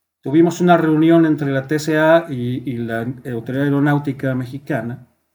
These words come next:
de, de buen nivel, en donde ahí se nos dio a conocer esta información que es el principio de todo, ¿no? Y destrabándose el S S I, ya se pueden comenzar a compartir información que antes era top secret, ¿no? Que antes decían, "No, no, no la podemos compartir".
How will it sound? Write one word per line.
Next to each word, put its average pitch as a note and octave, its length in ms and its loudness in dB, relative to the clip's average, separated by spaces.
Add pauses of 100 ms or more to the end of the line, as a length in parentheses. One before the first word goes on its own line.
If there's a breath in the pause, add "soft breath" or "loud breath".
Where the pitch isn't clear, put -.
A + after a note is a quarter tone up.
(180)
de, G#2 240 -8
de G#2+ 180 -12
buen A#2 220 -6
nivel, C#3+ 480 -4 (400 soft breath)
en A2 180 -4
donde A#2 280 -2
ahí C3+ 180 0
se C#3 120 -8
nos A#2+ 200 -6
dio B2+ 100 -6
a B2+ 80 -10
conocer C3 400 -6
esta C3 180 -10
información B2+ 640 -8
que C3+ 80 -10
es A#2+ 140 -12
el A#2+ 80 -8
principio A#2+ 560 -6
de A#2+ 100 -4
todo, C3+ 400 -6
¿no? D3 240 -18 (580 soft breath)
Y C3 380 -4 (200)
destrabándose E3+ 680 -2
el D#3+ 80 0
S E3+ 160 -2
S D#3+ 160 -4
I, D3+ 300 -2 (280)
ya E3 200 2
se E3 120 -4
pueden D#3 400 -2
comenzar C#3+ 460 -2
a C#3+ 80 -6
compartir B2 420 -6
información C3+ 640 -2
que C3+ 100 -6
antes C3 340 -8
era B2 260 -6
top A#2+ 200 -10
secret, - 460 -14
¿no? E3 160 -12
Que A#2 120 -10
antes A2 260 -10
decían, G#2+ 380 -10
"No, C#3+ 240 -2
no, B2 180 -6
no B2 160 -8
la A#2+ 140 -8
podemos A#2 280 -12
compartir". - 420 -18